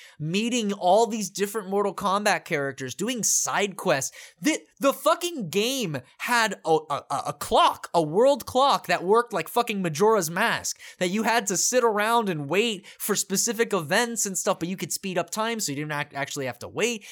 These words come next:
And there were secrets, so many secrets. You can make your main character be his own essential thing. He was customizable. Shujinko, he's amazing.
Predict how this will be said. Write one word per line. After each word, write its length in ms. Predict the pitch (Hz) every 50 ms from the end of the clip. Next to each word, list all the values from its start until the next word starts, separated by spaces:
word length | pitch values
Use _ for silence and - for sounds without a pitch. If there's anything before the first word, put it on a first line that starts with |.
| - - -
And 100 | 196 185
there 80 | 185
were 100 | 165 151
secrets, 800 | 139 - - - - 190 208 247 208 202 - 240 247 240 - -
so 460 | - - - 240 233 247 254 254 247 240
many 320 | 208 196 196 180 175 147
secrets. 520 | 147 - 240 247 196 - 220 208 208 - - - - - 160
You 120 | 202 214
can 220 | 202 233 208 185 175
make 240 | 185 202 220 208
your 100 | 240 233
main 260 | 208 190 196 202 208 202
character 420 | - 214 185 202 202 196 214 220
be 200 | 180 165 175 170
his 180 | 165 165 139 151
own 200 | 165 185 196 185
essential 440 | 175 - 185 180 175 - 185 165
thing. 320 | 156 - 180 185 196 190 156
He 200 | 127 127 135 120
was 140 | 127 135 -
customizable. 840 | - - 151 151 - - 147 139 135 143 165 165 170 175 165 185 180 165
Shujinko, 640 | - - 156 127 139 147 147 160 - 202 190 175
he's 120 | 131 117 98
amazing. 680 | 92 92 101 131 165 196 214 196 214 233 233 240 233